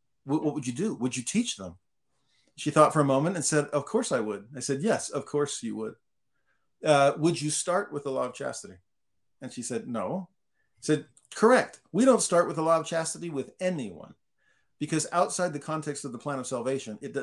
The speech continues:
it means nothing." Uh, so we wouldn't start with the, the law of chastity. We would teach the plan of salvation. We would teach the, the grace of God. We would teach redemption through Christ. "Would you avoid the law of chastity forever?"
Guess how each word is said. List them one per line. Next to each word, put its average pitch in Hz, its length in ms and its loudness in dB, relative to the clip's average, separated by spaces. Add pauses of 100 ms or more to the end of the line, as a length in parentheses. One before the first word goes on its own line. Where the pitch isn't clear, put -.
it 147 160 -6
means 143 240 0
nothing." 143 340 -4 (920)
Uh, 143 380 2 (580)
so 165 160 0
we 151 140 0
wouldn't 175 320 -2
start - 500 -6
with 139 320 -6 (120)
the, 127 120 -8 (180)
the 131 100 -4
law 127 140 -2
of - 80 -8
chastity. 117 440 -8
We 151 140 -4
would 170 180 -4
teach - 320 -8
the 131 80 -14
plan 139 280 -6
of 127 80 -6
salvation. 117 460 -6
We 110 100 -6
would 107 100 -8
teach 160 320 -8
the, 127 100 -6
the 117 300 -6
grace 135 320 2
of 110 100 -4
God. 110 240 0
We 113 120 -4 (100)
would 127 140 -8
teach 170 220 -4
redemption 131 400 2
through 113 180 -10
Christ. 98 360 -4 (480)
"Would 160 240 6
you 190 160 2
avoid 165 560 6
the 151 80 4
law 127 160 8
of 113 80 4
chastity 107 480 -2
forever?" 113 580 -6